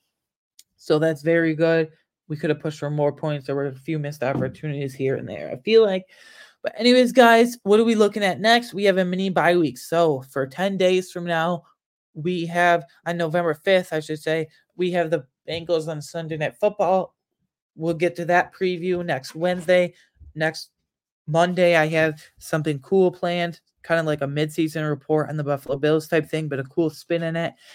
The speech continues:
Anyways, you can follow me on Twitter at a wine grinner thirteen. You can follow the show on Twitter at Around Slice. You can, uh, support me on Patreon. For just three dollars a month, you get extra exclusive content, such as weekly power rankings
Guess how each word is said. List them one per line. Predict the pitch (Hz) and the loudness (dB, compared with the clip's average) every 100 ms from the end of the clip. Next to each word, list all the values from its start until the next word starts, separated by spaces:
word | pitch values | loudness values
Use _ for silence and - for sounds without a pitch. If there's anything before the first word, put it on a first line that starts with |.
| _ - | _ -2
Anyways, | 196 196 190 190 180 | 0 4 4 2 -2
you | |
can | 175 170 | -4 -2
follow | 180 180 180 | 2 2 2
me | 180 175 | -2 -4
on | 156 | -4
Twitter | 175 160 - | -4 -4 -2
at | 156 165 - | 0 0 0
a | 165 | -4
wine | 151 151 156 | -4 -4 -4
grinner | 127 120 | -6 -8
thirteen. | - - - 180 185 180 _ _ | -8 -10 -4 -2 0 -2 _ _
You | - | -12
can | 160 | -10
follow | 151 170 165 156 | -2 2 4 6
the | 165 | 4
show | - 175 175 | 6 8 8
on | 165 165 | 8 4
Twitter | - 185 170 170 - _ _ _ _ _ _ _ _ _ | 4 6 8 6 0 _ _ _ _ _ _ _ _ _
at | 156 160 160 - - | 4 4 2 -12 -2
Around | 165 147 147 131 | 2 4 2 0
Slice. | - 190 190 180 180 - - _ _ | 0 4 6 4 2 -10 -20 _ _
You | 175 | -8
can, | 151 160 151 _ _ _ | -6 -6 -8 _ _ _
uh, | 156 151 - _ _ _ _ | -4 -4 -4 _ _ _ _
support | 156 180 175 | -6 -2 -2
me | 175 | -2
on | 160 151 | -6 -4
Patreon. | 170 151 165 165 165 165 _ _ _ _ - - | -6 -6 -4 -2 -2 -6 _ _ _ _ -20 -8
For | 170 | -6
just | 151 156 - | -4 -8 -8
three | 175 | -2
dollars | 170 147 151 156 | 2 2 2 -2
a | 151 | -4
month, | 143 151 | -6 -6
you | 147 | -6
get | 143 - | -6 -4
extra | 147 151 147 | -6 -6 -10
exclusive | 135 - 143 131 | -8 -8 -8 -8
content, | 135 170 185 180 120 | -4 -2 -2 -4 -4
such | - 151 | -8 -8
as | 135 | -8
weekly | 143 135 135 | -8 -8 -8
power | 120 175 185 | 0 2 2
rankings | 180 175 160 160 170 | 0 -4 -4 -6 -8